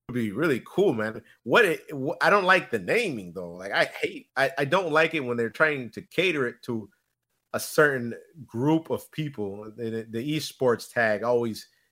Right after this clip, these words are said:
feels like that. It kinda reminds me of how, like, B B Tag was Evo Ready.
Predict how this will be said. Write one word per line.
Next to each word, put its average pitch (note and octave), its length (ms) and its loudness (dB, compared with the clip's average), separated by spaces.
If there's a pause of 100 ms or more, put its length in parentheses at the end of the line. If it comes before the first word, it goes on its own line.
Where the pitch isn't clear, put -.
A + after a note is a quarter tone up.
(120)
feels D3+ 300 2
like A2+ 200 2
that. A2 140 0
It A#2 120 -6
kinda D#3+ 240 6
reminds C#3 340 2
me C3+ 140 -2
of A#2 80 -2
how, B2 180 6
like, A2 260 0
B A#2 140 -4
B B2+ 140 -4
Tag A#2+ 400 2
was G#2+ 180 -6
Evo B2 420 -2
Ready. A#2+ 420 0